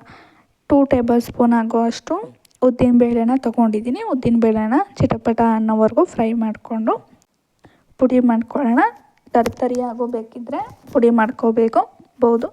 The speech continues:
ನಿಮಗೆ ಹೇಗೆ ಬೇಕೋ ಹಾಗೆ ಮಾಡ್ಕೊಳ್ಳಿ. ನಾನು ಸ್ವಲ್ಪ ತರಿ ತರಿಯಾಗಿ ಮಾಡ್ಕೊಂಡಿದ್ದೀನಿ. ಇವಾಗ ಉದ್ದಿನ ಬೇಳೆನ ಪೌಡರ್ ಮಾಡ್ಕೊಂಡಿದ್ವಲ್ಲ, ಅದನ್ನು ಹಾಕ್ಕೊಂಡು ಚೆನ್ನಾಗಿ ಡ್ರೈ ಮಿಕ್ಸ್ ಮಾಡ್ಕೊಳ್ಳೋಣ. ಎಲ್ಲದನ್ನು ಬೇರೆ ಬೇಕು ಹಾಗೆ ಡ್ರೈ ಮಿಕ್ಸ್ ಮಾಡ್ಕೋಬೇಕು. ಇವಾಗ ಒಂದು ಕಡೆ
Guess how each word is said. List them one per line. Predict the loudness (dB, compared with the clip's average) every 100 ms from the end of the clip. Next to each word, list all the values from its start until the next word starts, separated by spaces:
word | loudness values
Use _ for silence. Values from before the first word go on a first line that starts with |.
| _
ನಿಮಗೆ | 0 2 2
ಹೇಗೆ | 0 0
ಬೇಕೋ | -4 -2 -4
ಹಾಗೆ | -4 -4 -4
ಮಾಡ್ಕೊಳ್ಳಿ. | -4 -4 -4 -4 -6 -20 -20 -20 -4 4
ನಾನು | 6 4 2
ಸ್ವಲ್ಪ | 0 0 0
ತರಿ | 0 2
ತರಿಯಾಗಿ | 4 6 4 4 4
ಮಾಡ್ಕೊಂಡಿದ್ದೀನಿ. | 4 2 4 4 4 2 0 -4 _ _ _
ಇವಾಗ | 2 4 2 2 0 -6 _ -2 0
ಉದ್ದಿನ | 2 2 4
ಬೇಳೆನ | 4 4 4 2 0 -4 0
ಪೌಡರ್ | 4 4 4 2
ಮಾಡ್ಕೊಂಡಿದ್ವಲ್ಲ, | 2 2 2 4 2 2 2
ಅದನ್ನು | 2 2
ಹಾಕ್ಕೊಂಡು | 0 0 0 0 0
ಚೆನ್ನಾಗಿ | 0 0 2 4
ಡ್ರೈ | 2 2
ಮಿಕ್ಸ್ | 0 2 0
ಮಾಡ್ಕೊಳ್ಳೋಣ. | 0 0 2 2 2 0 -10 -20 _ 4
ಎಲ್ಲದನ್ನು | 6 6 4 2 0 2
ಬೇರೆ | 2 4 0
ಬೇಕು | -2 -4 0
ಹಾಗೆ | 2 2 4
ಡ್ರೈ | 4 4
ಮಿಕ್ಸ್ | 0 0 0
ಮಾಡ್ಕೋಬೇಕು. | 0 -2 -2 -2 -2 0
ಇವಾಗ | 0 0 0 -2 -4 _ _ 0
ಒಂದು | 2 4 2
ಕಡೆ | 2